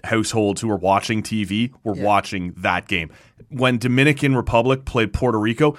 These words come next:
Speaker 1: sixty percent of
Speaker 2: Yeah.
Speaker 1: Dominican televisions were tuned to that game. This matters. Here in North America,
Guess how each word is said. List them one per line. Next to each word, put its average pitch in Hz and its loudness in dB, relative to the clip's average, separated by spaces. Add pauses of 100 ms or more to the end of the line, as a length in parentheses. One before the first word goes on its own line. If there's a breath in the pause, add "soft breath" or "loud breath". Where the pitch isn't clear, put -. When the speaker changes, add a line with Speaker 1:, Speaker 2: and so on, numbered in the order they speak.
(160 loud breath)
Speaker 1:
sixty - 0
percent 110 -2 (340)
of 156 4
Speaker 2:
Yeah. 120 -2
Speaker 1:
Dominican 131 2 (300 soft breath)
televisions 107 0
were 101 -2
tuned 110 -2
to 110 -6
that 98 2
game. 104 -2 (280 loud breath)
This 165 -2 (120)
matters. 101 0
Here 208 0
in 214 0
North 175 2
America, 151 2